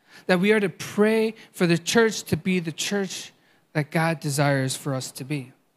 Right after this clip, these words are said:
And he also seeks the good of the people. He seeks the welfare of the people, to love one another, to serve one another, to consider each other highly than our-, than ourselves. And so what's happened to the psalmist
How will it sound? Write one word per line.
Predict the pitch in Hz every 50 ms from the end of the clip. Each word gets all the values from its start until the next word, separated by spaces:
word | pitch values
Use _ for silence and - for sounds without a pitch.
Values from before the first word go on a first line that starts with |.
| _ _ _ _ _ _ _ _ _ _ _ _ _ _ _ _ _
And | - 175
he | 180
also | 180 185 180 - 175
seeks | 147 - - - - 240 233 180 - - -
the | - 196
good | 175 151 147 185 190 190
of | 180 170 151
the | 156
people. | 151 - - 208 208 - - 143 123
He | 131 139
seeks | 135 - - 202 208 202 190 - -
the | - - 165
welfare | 156 151 165 180 190 208 196 - - 175 160 151
of | 143 135
the | 143 135
people, | - - 190 175 180 - 123 104 - _ _ _ _ _ _ _ _ _ _ _ _ _ _ -
to | - 165
love | 160 165 175 185 190 175
one | 165 160 156
another, | 151 147 139 131 127 131
to | - 143
serve | - - - - 202 202 214 196 175
one | 165 156 147
another, | 135 135 135 127 120 117 117 110 _ _ _ _ _ _ _
to | - 180 156
consider | - 185 170 - - - - 220 214 208 208 208 208
each | 202 190 170 - - -
other | 202 190 175 175 170 147 - - _
highly | - - - 190 196 196 190 185 185 180
than | 165 147 165 156 156 156 - -
our-, | 156 151 151 156
than | - - 160 151 156 160
ourselves. | - 147 147 139 131 - - - - 190 185 175 143 117 - - - - - - - - - _ _ _ _ _ _ _ _ _ _ _ _ _ _ _ - _ _ -
And | 175 160
so | 196 190
what's | 196 180 -
happened | 202 208 226 233 196 208 185
to | - 190
the | 165 156
psalmist | 139 - - 180 175 190 190 160 135 123 113 - - - -